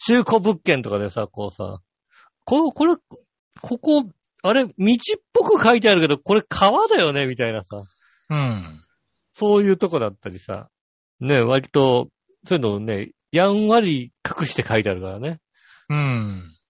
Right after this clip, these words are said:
Speaker 1: うん、ねえ。
Speaker 2: まあね、そういうのもあるからね、気をつけながらね。
Speaker 1: そうですね。
Speaker 2: うん、
Speaker 1: それ、
Speaker 2: でも
Speaker 1: これ、
Speaker 2: なんかそういう考え方も変わるよね、
Speaker 1: あれ？
Speaker 2: いろいろね。
Speaker 1: うん。
Speaker 2: うん。
Speaker 1: この裏側、え、すぐ崖じゃね？みたいなさ。
Speaker 2: うん。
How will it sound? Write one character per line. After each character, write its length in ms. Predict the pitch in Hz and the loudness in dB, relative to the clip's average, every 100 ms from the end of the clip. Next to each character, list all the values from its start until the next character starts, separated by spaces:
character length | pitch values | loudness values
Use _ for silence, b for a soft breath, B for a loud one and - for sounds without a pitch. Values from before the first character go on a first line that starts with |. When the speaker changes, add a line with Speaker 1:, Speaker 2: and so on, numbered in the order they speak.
| _ | _
Speaker 1:
う 60 | 107 | -8
ん、 540 | 104 95 95 98 107 | -6 -8 -10 -12 -6
ね 480 | 127 131 107 95 95 | -2 0 0 -4 -8
え。 40 | - _ _ _ _ _ _ | -14 _ _ _ _ _ _
Speaker 2:
ま 180 | 131 107 | -6 -2
あ 40 | |
ね、 200 | 156 170 | -2 -2
そ 100 | 151 | -4
う 40 | |
い 20 | 143 | -4
う 40 | |
の 60 | 120 | -4
も 140 | 117 | -4
あ 40 | |
る 100 | 120 | -4
か 100 | 101 | -8
ら 100 | 90 | -10
ね、 140 | 117 113 | -8 -8
気 100 | 117 | -6
を 100 | 113 | -6
つ 120 | - | -6
け 100 | 113 | -8
な 140 | 104 | -8
が 100 | 98 | -8
ら 160 | 90 98 | -10 -6
ね。 220 | 113 92 _ _ _ _ _ | -6 -6 _ _ _ _ _
Speaker 1:
そ 100 | 104 | -10
う 80 | 95 | -8
で 60 | 90 | -10
す 140 | - | -6
ね。 380 | 110 117 104 101 - _ - | 0 2 2 -2 -8 _ -8
Speaker 2:
う 120 | 120 | -6
ん、 60 | |
Speaker 1:
そ 140 | 113 175 | 0 0
れ、 80 | 120 | 2
Speaker 2:
で 0 | |
も 100 | - | 2
Speaker 1:
こ 60 | |
れ、 140 | 285 339 | 4 4
Speaker 2:
な 20 | |
ん 40 | |
か 60 | 160 | 2
そ 60 | |
う 40 | 208 | 2
い 20 | |
う 20 | |
考 220 | 330 160 170 | 2 0 -2
え 60 | |
方 200 | 175 151 | -4 -4
も 100 | 110 | -4
変 100 | 101 | -2
わ 80 | 127 | -2
る 80 | 143 | -2
よ 100 | 117 | -4
ね、 100 | 131 | -4
Speaker 1:
あ 20 | |
れ？ 60 | 113 | -6
Speaker 2:
い 20 | |
ろ 120 | 98 | -8
い 20 | 95 | -10
ろ 120 | 104 | -8
ね。 220 | 123 117 _ _ _ _ | -8 -8 _ _ _ _
Speaker 1:
う 60 | 135 | -2
ん。 40 | |
Speaker 2:
う 20 | |
ん。 360 | 127 107 90 95 - | -2 -2 -6 -12 -4
Speaker 1:
こ 160 | 190 | 0
の 220 | 254 311 | 2 2
裏 380 | 226 180 208 320 | 2 2 4 4
側、 300 | 320 311 294 220 _ _ _ _ _ | 4 4 4 0 _ _ _ _ _
え、 80 | 202 | -4
す 240 | - 262 | -4 -4
ぐ 160 | 359 160 | -2 -2
崖 320 | 123 127 208 | 0 2 2
じ 100 | 269 | 4
ゃ 80 | 440 | 4
ね？ 200 | 190 143 | 4 0
み 120 | 107 | -2
た 100 | 95 | -8
い 60 | 92 | -12
な 100 | 87 | -12
さ。 200 | 95 87 _ b b | -16 -18 _ b b
Speaker 2:
う 40 | 131 | -6
ん。 600 | 120 107 104 92 85 | -4 -4 -6 -10 -16